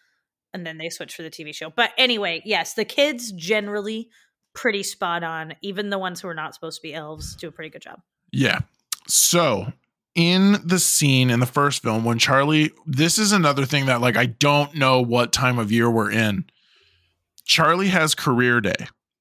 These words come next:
Speaker 2: at his school, and he brings Neil and Scott, which I don't understand,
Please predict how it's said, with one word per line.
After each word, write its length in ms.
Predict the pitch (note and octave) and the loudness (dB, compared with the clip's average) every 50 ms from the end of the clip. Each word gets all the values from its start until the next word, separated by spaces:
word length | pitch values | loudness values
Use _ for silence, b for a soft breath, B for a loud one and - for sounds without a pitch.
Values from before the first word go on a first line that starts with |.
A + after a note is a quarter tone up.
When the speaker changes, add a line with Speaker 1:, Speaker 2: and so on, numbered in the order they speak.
| _ _ - | _ _ 0
Speaker 2:
at 160 | A2 G#2+ G#2+ | 0 2 2
his 160 | A#2 G#2 F#2+ | 2 2 2
school, 460 | - - - - F#2+ G2 - - - _ _ | 2 0 0 -2 -4 -4 -6 -8 -12 _ _
and 160 | G#2+ G#2+ G#2+ | -4 -2 -2
he 460 | G#2+ A2+ C3+ C#3 C#3 C#3 C#3+ C#3 C#3 | 0 2 2 4 4 4 4 4 2
brings 460 | B2+ A#2+ B2 B2 B2 B2 B2 A#2+ A2 A2+ | 2 2 2 2 2 0 0 -2 -2 -2
Neil 680 | A#2 B2+ D3+ E3+ F3+ F3+ F3 E3+ E3+ E3+ E3+ E3+ - _ _ _ _ _ _ _ _ _ _ _ _ _ _ - | 0 2 4 4 4 4 4 4 4 4 2 0 -4 _ _ _ _ _ _ _ _ _ _ _ _ _ _ -2
and 300 | D3 D3 C#3+ C#3 C#3 C3 | 0 2 2 2 2 2
Scott, 400 | - - - G#2+ F2+ F2 E2+ F#2 | 2 2 2 2 2 2 0 0
which 220 | G#2+ A2+ - - _ - | 0 0 0 -2 _ -2
I 160 | F3 A#3 C4 | 0 2 2
don't 200 | C4 A#3 F#3+ D3+ | 2 0 0 0
understand, 840 | C#3 C#3 C3 A#2+ A2 - - - A#2+ A2 G2 F2 F2+ F#2+ - - | 0 0 2 2 2 2 2 2 2 2 2 0 -2 -4 -6 -10